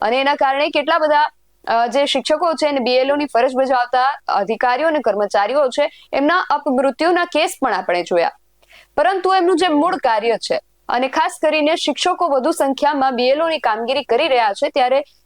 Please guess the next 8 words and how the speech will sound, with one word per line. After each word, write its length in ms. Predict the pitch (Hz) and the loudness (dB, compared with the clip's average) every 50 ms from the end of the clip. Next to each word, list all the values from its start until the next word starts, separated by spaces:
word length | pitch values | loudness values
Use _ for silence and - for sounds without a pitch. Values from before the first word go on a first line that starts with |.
| _ _ - | _ _ -6
શિક્ષકોનું 640 | - - 330 320 - 403 403 - 370 349 330 339 294 | -4 -4 -2 0 0 -2 0 0 0 0 0 0 0
જે 100 | 302 285 | 0 0
મૂળ 220 | 262 254 262 269 | 0 0 -2 0
કાર્ય 360 | - - 233 226 220 226 233 | 0 0 0 0 0 0 0
છે, 160 | 220 - 202 | 0 -2 -2
બાળકોને 460 | 220 269 233 214 220 226 277 311 294 294 | 0 0 0 0 0 -2 -2 -2 -2 -2
શિક્ષણ 420 | - - 233 214 - - 320 285 | -2 -4 -6 -4 -2 -2 0 0
આપવાનું 500 | 196 160 156 - - 180 165 170 160 - | 0 -2 -2 -2 -4 -4 -4 -6 -8 -12